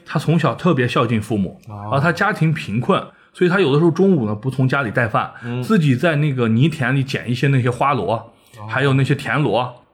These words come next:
Speaker 1: 然后带到学校煮吧煮吧就吃。
Speaker 2: 哦。
Speaker 1: 啊，后来这个校长呢就知道了嘛，知道这个事儿以后就夸他特别孝顺，就赐字嘛，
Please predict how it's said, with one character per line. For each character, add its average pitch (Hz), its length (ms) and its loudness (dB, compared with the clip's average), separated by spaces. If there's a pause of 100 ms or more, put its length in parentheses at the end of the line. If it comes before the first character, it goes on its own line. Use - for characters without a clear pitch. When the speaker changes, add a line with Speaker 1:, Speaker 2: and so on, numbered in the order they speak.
(120)
Speaker 1:
然 110 120 -2
后 151 100 4
带 170 160 0
到 151 120 2
学 120 140 -2
校 131 400 -2
煮 110 120 -6
吧 120 160 -2
煮 104 120 -4
吧 90 160 0
就 90 140 -10
吃。 - 220 -4 (360)
Speaker 2:
哦。 104 360 -18
Speaker 1:
啊， 117 440 -2
后 226 140 0
来 233 100 4
这 233 120 -4
个 202 40 -2
校 311 300 2
长 135 240 -4
呢 104 100 -4
就 123 120 -2
知 131 180 0
道 151 160 0
了 113 100 -2
嘛， 87 200 -6 (180)
知 165 140 -2
道 202 100 2
这 175 80 4
个 156 80 4
事 - 100 0
儿 147 60 4
以 - 20 0
后 127 120 0
就 117 100 -2 (160)
夸 143 240 -2
他 135 160 0
特 - 180 0
别 104 140 -2
孝 107 240 -4
顺， - 160 -12 (300)
就 135 100 -2
赐 - 260 -2
字 196 200 2
嘛， - 160 -2